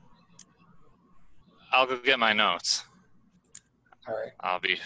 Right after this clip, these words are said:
Speaker 1: wanna, I wanna be sure I tell you accurately.
Speaker 2: Okay.
Speaker 1: And
Speaker 2: And,
Speaker 1: so, uh,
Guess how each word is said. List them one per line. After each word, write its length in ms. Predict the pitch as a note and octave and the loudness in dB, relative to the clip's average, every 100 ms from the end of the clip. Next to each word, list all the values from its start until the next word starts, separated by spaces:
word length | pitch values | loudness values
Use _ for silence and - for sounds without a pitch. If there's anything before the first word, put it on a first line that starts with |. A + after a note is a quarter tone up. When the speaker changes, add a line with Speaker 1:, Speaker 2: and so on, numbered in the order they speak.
| - | -8
Speaker 1:
wanna, 160 | G2+ G2 G#2 | 0 0 4
I 120 | A2 | 4
wanna 180 | G#2+ G#2+ | 6 4
be 140 | G#2 | 4
sure 180 | G2 A2+ | 4 4
I 60 | G2 | 2
tell 180 | - G#2 | 4 4
you 160 | F#2 | 4
accurately. 480 | F#2+ F2 F2 E2+ F2 - _ _ _ _ _ _ _ _ - _ - | 4 2 0 -2 -2 -8 _ _ _ _ _ _ _ _ -20 _ -16
Speaker 2:
Okay. 180 | C#3 - A2 - - - - - - - - - - - - - - | -12 -12 -14 -18 -20 -20 -20 -20 -20 -20 -20 -20 -20 -20 -20 -20 -2
Speaker 1:
And 80 | B2+ | 0
Speaker 2:
And, 80 | B2 | 4
Speaker 1:
so, 460 | - B2+ G#2+ G2+ - - | 6 6 6 4 -2 0
uh, 340 | G#2+ F#2+ F#2 | 4 6 6